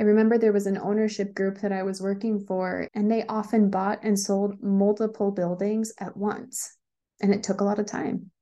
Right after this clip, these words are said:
During that time, I had to prioritize taking care of myself alongside making time for work and alongside making time for others. And because I had gone through all of that with the marathon training, I knew exactly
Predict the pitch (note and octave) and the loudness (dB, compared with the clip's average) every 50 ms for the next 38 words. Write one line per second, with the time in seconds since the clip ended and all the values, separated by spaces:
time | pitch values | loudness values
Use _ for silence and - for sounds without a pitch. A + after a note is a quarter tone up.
0 | _ _ _ - G#3+ G#3+ A3+ A#3 A#3 A#3 A3+ G3+ G3 G3 G3+ - - G#3 G#3 A#3+ | _ _ _ 4 6 6 8 8 6 6 6 6 4 2 -2 -4 -4 -4 -2 0
1 | A#3+ G#3 F#3+ F#3 F3+ F#3+ F#3+ G3 G3+ G3+ G3+ - G#3 G3 G3 G3 G3 G#3 A3 A3 | 0 0 0 0 0 -2 -2 -2 -2 -6 -4 -4 -2 -2 0 0 0 0 0 -2
2 | - - A3+ A3 A3 A3 - - G3 G3 F3+ F3+ F3 F3 - A#3 A#3+ A#3+ A#3+ A#3+ | -2 -4 -2 -2 -2 -2 -2 -4 -4 -4 -4 -6 -6 -4 -2 0 0 0 0 0
3 | A#3+ A#3 A3+ A3+ - A#3 A3 G#3+ G#3+ G#3+ - - G#3+ G3 G3 F#3 F#3 F#3 F#3+ F#3 | 0 0 2 0 0 0 2 2 0 0 -2 -2 -2 0 0 0 0 -2 -2 -2
4 | - G3+ F#3+ G3 F#3+ F#3 F3+ F3+ F3+ F#3 F3+ - - F#3 F#3 F3 - F3 F#3 F#3+ | -2 -2 0 0 0 0 -2 -2 -2 -4 -4 -2 -4 -4 -4 -2 -2 -2 -2 0
5 | G3+ G3+ F#3+ F#3+ G3 G3 - - _ _ - _ _ _ _ _ - A3+ A3 A3 | 2 2 2 2 -2 -4 -10 -18 _ _ -20 _ _ _ _ _ 0 2 4 4
6 | G#3+ A3 A3+ A3+ A3+ A#3 A3+ - G#3+ G3 G3 G3 F#3 F3+ F3+ F3 F3 - F#3 F3+ | 4 4 2 2 2 0 0 0 0 0 0 0 -2 -2 -4 -4 -4 -4 -4 -4
7 | F3+ - - F3+ F3 F3 F3 - - - F#3+ G3 - - - - A3 - - - | -4 -4 -4 -2 -2 -2 -4 -6 -8 -8 -8 -10 -10 -10 -12 -12 -10 -10 -12 -12
8 | _ _ _ _ _ _ _ _ _ _ _ G#3+ F#3+ G#3 G3+ G3+ - - A#3+ B3 | _ _ _ _ _ _ _ _ _ _ _ 2 2 2 2 0 2 2 2 4
9 | B3+ A3 G3 G#3 G3 G3+ G3 F#3+ F#3 F#3 F#3+ - G#3+ G#3+ - G#3 - - - A3 | 4 4 4 4 2 2 2 0 0 0 0 2 4 4 4 2 -2 -4 -4 0
10 | B3 C4 C4 B3 G#3 G3+ G3 F#3 F3+ F3+ - - G3 - F#3 F3 F3+ F#3 G#3+ B3 | 2 2 2 2 0 -2 -4 -4 -4 -6 -6 -8 -6 -4 -2 -2 0 0 2 2
11 | C4+ B3+ - G3+ F#3 F3 F3 F3 F3+ F3 E3 D#3+ D3+ D#3 - - - _ - F#3 | 2 2 0 -2 -2 -2 -2 -4 -6 -6 -8 -6 -8 -8 -10 -12 -8 _ 0 2
12 | F#3 F#3 F#3 G3 G#3 G#3+ A3 A#3 A#3 A3+ A3+ - - A3 G#3 G3 G3 - E3+ E3 | 2 4 6 6 6 6 6 6 2 0 -2 -4 -4 -2 -2 0 0 0 0 -2
13 | E3+ F3 - F#3+ F#3 F#3 F#3+ | -2 -2 -4 -4 -4 -4 -6